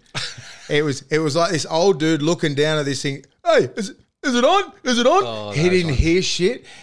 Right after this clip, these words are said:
Speaker 2: No one said, and I was like, "Oh my fucking God." I'm sitting there like this. Everyone loves Belly, you know what I mean? He's intense, and he's, he's, he's leaning over the computer, so he's looking down. There's a big, big fucking screen where I was. So that all people was looking at him. Like, he was,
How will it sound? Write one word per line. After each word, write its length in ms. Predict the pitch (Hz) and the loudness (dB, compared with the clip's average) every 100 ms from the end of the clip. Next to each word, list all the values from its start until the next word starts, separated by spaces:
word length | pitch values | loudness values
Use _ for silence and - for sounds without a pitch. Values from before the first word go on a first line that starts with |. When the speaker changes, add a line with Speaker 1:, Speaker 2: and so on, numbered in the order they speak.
| - 139 | -14 -4
Speaker 2:
No 220 | 156 185 | -2 -2
one 100 | 180 | -2
said, 180 | - 185 | -6 -4
and 120 | 160 | -2
I 80 | 160 | -2
was 180 | 151 143 | -2 -4
like, 140 | 143 - | -6 -8
"Oh 220 | 135 143 | -8 -4
my 260 | 139 123 107 | -4 -4 -8
fucking 460 | - 143 135 147 | -6 -6 -4 -6
God." 320 | 127 131 127 123 | -2 0 0 -2
I'm 140 | 127 | -6
sitting 260 | - 165 170 | -6 -6 -6
there 80 | 139 | -6
like 140 | 143 | -6
this. 220 | 143 123 127 _ | -8 -14 -18 _
Everyone 380 | 202 196 196 180 | -6 -2 0 0
loves 260 | 165 156 131 | 0 -2 -2
Belly, 280 | 113 123 110 | -2 -2 -4
you 40 | |
know 60 | 123 | -6
what 80 | |
I 40 | 135 | -4
mean? 80 | 143 | -4
He's 100 | 131 | -4
intense, 440 | 120 - - - | -6 -6 -6 -6
and 40 | |
he's, 160 | 135 117 - - - | -8 -10 -16 -20 -8
he's, 200 | 147 131 - | -6 -6 -10
he's 180 | - 135 | -6 -4
leaning 440 | 143 175 220 185 160 - | 0 0 2 0 -2 2
over 320 | 165 185 156 | 4 4 2
the 100 | 143 | -2
computer, 440 | 135 131 - 151 | -2 -4 0 0
so 160 | 123 123 | 0 -2
he's 160 | 117 127 | -2 -2
looking 280 | 165 151 120 | -2 -2 -2
down. 200 | 139 120 | -2 -2
There's 160 | 113 | -6
a 40 | 117 | -12
big, 440 | - 208 196 131 _ _ - | -8 -8 -8 -12 _ _ -12
big 220 | 208 135 | -12 -8
fucking 300 | 180 151 131 | -8 -6 -8
screen 340 | - 165 135 | -6 -6 -4
where 160 | 127 127 | -2 -2
I 80 | 113 | -2
was. 360 | 127 101 - - - _ | -6 -8 -14 -20 -20 _
So 160 | - 147 | -4 -2
that 120 | 185 | 2
all 180 | 202 190 | 4 4
people 300 | 156 160 135 | 0 -2 -4
was 140 | 117 | -6
looking 200 | 143 135 | -6 -4
at 100 | 113 | -6
him. 220 | 135 131 | -6 -6
Like, 140 | 117 123 | -6 -4
he 80 | 151 | -4
was, 160 | 123 | -4